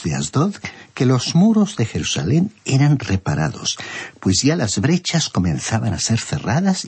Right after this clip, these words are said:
y se enojaron mucho. Ahora, cuando el enemigo vio que el reírse de ellos y el ponerles en ridículo públicamente no iba a detener la edificación de las murallas, comenzaron a moverse en otra dirección.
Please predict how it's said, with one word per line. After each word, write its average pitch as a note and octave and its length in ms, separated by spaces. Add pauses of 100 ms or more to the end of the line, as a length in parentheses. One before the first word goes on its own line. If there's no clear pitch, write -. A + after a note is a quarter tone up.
y G#2 140
se F#2 240
enojaron D3 640
mucho. G2 420 (1080)
Ahora, C#3 460 (200)
cuando A2 360
el F2 100
enemigo G#2 540
vio F#2+ 300
que - 160
el D2 160
reírse F#2+ 540
de C#2+ 200
ellos C#2+ 400 (240)
y F2+ 140
el E2+ 160
ponerles B2 640
en F2 100
ridículo D2+ 640
públicamente F#2+ 880
no G2+ 240
iba G#2+ 360
a C#2 60
detener C#2+ 500
la D2+ 120
edificación D#2+ 640
de D2+ 80
las - 180
murallas, F2+ 540 (360)
comenzaron D3+ 600
a B2 60
moverse D3 640
en G#2 140
otra B2 280
dirección. - 720